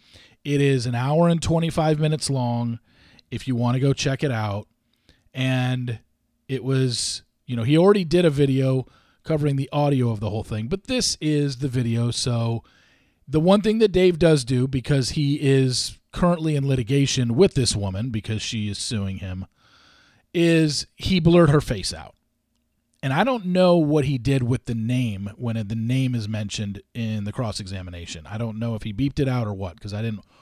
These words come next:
watch the video. I've already watched it, uh, when I got the video, but I don't know how Dave covered it in his video. I just know the whole thing is up. So if you are interested and you want to see the video, Dave has it up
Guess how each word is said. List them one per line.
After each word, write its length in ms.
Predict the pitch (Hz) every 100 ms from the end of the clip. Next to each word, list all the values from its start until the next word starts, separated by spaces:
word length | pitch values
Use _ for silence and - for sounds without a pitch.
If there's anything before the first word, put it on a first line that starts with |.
| _ -
watch 320 | 117 147 -
the 80 | 143
video. 280 | 135 123 101
I've 120 | 131
already 160 | 160
watched 420 | 127 139 143 - -
it, 160 | 113 - _ _ _ _ _ _
uh, 180 | 107 90
when 220 | 85 131
I 100 | 107
got 340 | 90 123 165
the 80 | -
video, 480 | 101 101 95 87 85 - _
but 120 | 110 -
I 100 | 143
don't 100 | 147
know 100 | 135
how 180 | 135
Dave 420 | 117 - 123 123 -
covered 280 | 120 101 104
it 120 | 98
in 140 | 113 107
his 160 | 98
video. 260 | 92 104 87
I 100 | 104
just 220 | 107 -
know 120 | 117
the 80 | 101
whole 140 | 107
thing 200 | 98 95
is 100 | 87
up. 240 | 80 76 -
So 380 | - - 120 110 - _ - _ -
if 160 | 143
you 160 | 170 190
are 120 | 196
interested 520 | 220 190 - 127 90
and 160 | - 131
you 120 | 143
want 340 | 139 139 151 -
to 160 | 143
see 460 | 127 - - 214 214
the 100 | 196
video, 540 | 165 165 110 80 82 - _ _ _ _ _ _ _ _ -
Dave 260 | 151 151
has 260 | 131 135 113
it 80 | 113
up 200 | 95